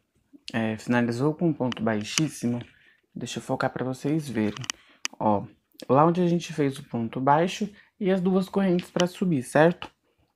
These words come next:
Então, a gente fez um ponto baixíssimo. No próximo ponto, eu vou fazer outro ponto baixíssimo.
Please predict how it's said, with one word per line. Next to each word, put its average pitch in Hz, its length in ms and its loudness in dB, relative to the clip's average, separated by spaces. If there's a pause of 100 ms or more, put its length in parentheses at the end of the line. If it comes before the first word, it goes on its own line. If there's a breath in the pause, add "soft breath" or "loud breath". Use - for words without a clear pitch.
(140)
Então, 156 200 2
a 165 40 8
gente 170 200 4
fez 165 200 4
um 165 80 4
ponto 156 200 0
baixíssimo. 151 680 2 (480 soft breath)
No 214 160 6
próximo 135 640 4
ponto, 147 500 4
eu 131 80 2
vou 135 120 -4
fazer 123 380 -2
outro 139 360 0
ponto 120 340 -4
baixíssimo. 117 1080 -2